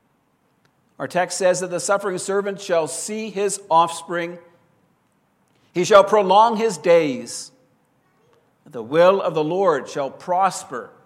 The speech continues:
in his hand. Isaiah fifty-three, eight to nine speaks about the judgment, about the punishment and judgment that would fall on the suffering servant.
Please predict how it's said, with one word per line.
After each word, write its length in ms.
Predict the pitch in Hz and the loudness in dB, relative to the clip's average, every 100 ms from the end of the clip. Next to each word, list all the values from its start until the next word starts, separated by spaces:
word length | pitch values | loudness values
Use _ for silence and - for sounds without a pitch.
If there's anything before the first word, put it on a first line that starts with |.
| - | -16
in 140 | 127 113 | -14 -12
his 240 | 147 - | -12 -10
hand. 720 | 143 160 151 117 98 95 - _ _ _ _ _ _ _ _ _ _ _ _ _ _ _ _ _ _ _ _ _ _ - | -8 -6 -6 -8 -14 -20 -20 _ _ _ _ _ _ _ _ _ _ _ _ _ _ _ _ _ _ _ _ _ _ -10
Isaiah 340 | 127 147 151 | -6 0 0
fifty-three, 440 | 160 147 143 165 170 | -2 -10 -8 -6 -4
eight 140 | 156 | -4
to 60 | 160 | -4
nine 260 | 156 156 | -4 -6
speaks 300 | 151 175 160 | -6 -8 -8
about 160 | 160 147 | -6 -6
the 80 | 139 | -6
judgment, 560 | 123 170 175 147 123 - _ | 0 0 0 -10 -14 -14 _
about 140 | 151 160 | -6 -4
the 80 | 160 | -2
punishment 500 | 190 208 185 151 143 | -2 -2 -4 -8 -8
and 140 | 131 | -4
judgment 440 | 165 196 151 135 139 | 2 2 0 -10 -10
that 100 | 151 | -12
would 100 | 143 | -6
fall 280 | 196 196 170 | -2 0 -2
on 60 | |
the 80 | 156 | -8
suffering 400 | 156 185 202 180 | -4 -4 -4 -8
servant. 640 | - 180 190 135 107 - | -4 -2 0 -2 -4 -18